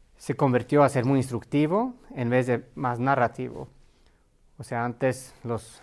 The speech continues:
los, ah, antiguos profesores o filósofos, eh, narraban historias. Pero después de un momen-, momento,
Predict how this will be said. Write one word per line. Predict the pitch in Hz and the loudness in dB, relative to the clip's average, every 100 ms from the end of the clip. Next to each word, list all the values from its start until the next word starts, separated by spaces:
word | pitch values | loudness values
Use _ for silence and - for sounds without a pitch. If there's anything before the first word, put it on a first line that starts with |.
| - | -14
los, | 117 104 - - - _ _ _ _ _ | -10 -10 -12 -20 -20 _ _ _ _ _
ah, | - 131 | -12 -8
antiguos | 123 117 131 131 123 - - - | -8 -4 -2 0 -2 -6 -18 -12
profesores | 131 127 110 123 131 123 | -10 -8 -2 2 2 0
o | 110 | -6
filósofos, | 107 120 131 135 165 160 - _ - _ _ _ | -4 -4 -4 -8 -10 -12 -18 _ -20 _ _ _
eh, | 143 101 | -16 -6
narraban | 117 110 117 117 113 110 123 | -4 0 0 0 -4 -8 -12
historias. | 110 175 180 113 - - _ _ _ _ _ _ _ _ | -10 -6 -6 -6 -12 -20 _ _ _ _ _ _ _ _
Pero | 117 113 | -6 -4
después | 107 - 131 127 | -6 -6 -6 -4
de | |
un | 131 | -4
momen-, | 131 147 131 123 139 - | -4 -4 -4 -4 -8 -10
momento, | 131 110 110 - 120 | -6 -4 -4 -2 -4